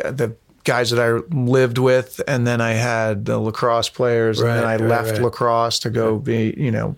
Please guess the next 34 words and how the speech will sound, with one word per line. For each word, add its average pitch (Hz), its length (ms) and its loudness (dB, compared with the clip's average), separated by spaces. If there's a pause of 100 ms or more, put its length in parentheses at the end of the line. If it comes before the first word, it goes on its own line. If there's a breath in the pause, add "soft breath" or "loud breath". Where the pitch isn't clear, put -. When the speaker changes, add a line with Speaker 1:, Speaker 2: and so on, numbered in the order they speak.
Speaker 1:
do 120 140 -2
a - 20 -2
Speaker 2:
Be 117 80 2
an 110 80 0
Speaker 1:
play. 123 120 2 (180)
Speaker 2:
actor, 110 120 2
Speaker 1:
And, 110 120 2
Speaker 2:
yeah, 113 260 0
Speaker 1:
and, 104 100 -6
Speaker 2:
yeah. 151 60 0
Speaker 1:
and 123 100 -2
so 127 200 2
it, 117 120 -2 (400 loud breath)
so 127 220 2
it 110 100 0
kind 127 240 0
of, 110 380 -2
um, 110 500 -2 (1200 loud breath)
yeah. 123 480 0 (280)
Uh, 120 60 0
Speaker 2:
And 120 320 0
as 117 160 0
Speaker 1:
so - 100 0
Speaker 2:
an 127 60 -2
actor, 139 240 -2
that's 98 200 -4
great 101 380 0
'cause 92 180 -8
you 95 180 -6
feed 104 380 -4
off 92 240 -6
all 101 260 -4
that - 160 -10
stuff. - 300 -16